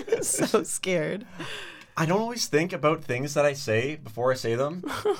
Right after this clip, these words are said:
Speaker 2: and then
Speaker 1: <laughs>
Speaker 2: things will come out wrong when I absolutely did not mean them. I'm like, "Oh my God, like, William, you need to think about what you're saying."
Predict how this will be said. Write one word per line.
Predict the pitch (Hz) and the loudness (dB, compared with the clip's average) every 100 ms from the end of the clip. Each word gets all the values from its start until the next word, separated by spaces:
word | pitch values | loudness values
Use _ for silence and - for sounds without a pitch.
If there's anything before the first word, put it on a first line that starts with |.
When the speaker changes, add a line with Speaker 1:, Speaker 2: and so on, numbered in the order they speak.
| 466 359 | 2 2
Speaker 2:
and | 120 127 | 2 2
then | 123 123 | 0 -2
Speaker 1:
<laughs> | - | -4
Speaker 2:
things | 135 135 | -2 2
will | 165 | 0
come | - 135 | 0 0
out | 117 | 2
wrong | 101 101 123 | 2 2 0
when | 117 | 0
I | 107 | 0
absolutely | 104 104 107 117 113 | 2 0 -2 -4 -2
did | 104 | -2
not | 104 107 | 0 -2
mean | 92 101 | -2 -4
them. | 113 | -6
I'm | 104 | -8
like, | 107 107 | -12 -14
"Oh | - | -20
my | - | -20
God, | - - 101 | -20 -18 -18
like, | 71 - _ _ _ - | -18 -20 _ _ _ -12
William, | 165 143 | -10 -8
you | 143 | -10
need | 156 | -10
to | |
think | - 156 151 | -6 -6 0
about | 147 | 2
what | 143 | 2
you're | 135 | 0
saying." | 165 147 101 | -4 -4 -6